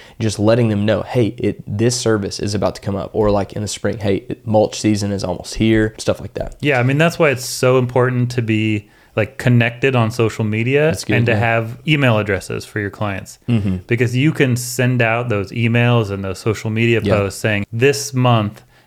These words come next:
Speaker 2: is the time to do this," or whatever it is for your industry. And I,
Speaker 1: Yeah.
Speaker 2: I don't know, like, you know,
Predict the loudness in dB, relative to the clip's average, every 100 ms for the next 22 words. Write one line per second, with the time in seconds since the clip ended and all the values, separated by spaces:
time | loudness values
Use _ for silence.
0 | -6 -6 -4 -8 -4 -2 -2 -2 -2 -2
1 | -2 -4 -2 0 2 2 2 2 0 0
2 | 0 0 -2 -4 -8 -8 -6 -2 -2 0
3 | -2 -2 -2 -2 -2 -4 -18 -20 _ -4
4 | -2 -2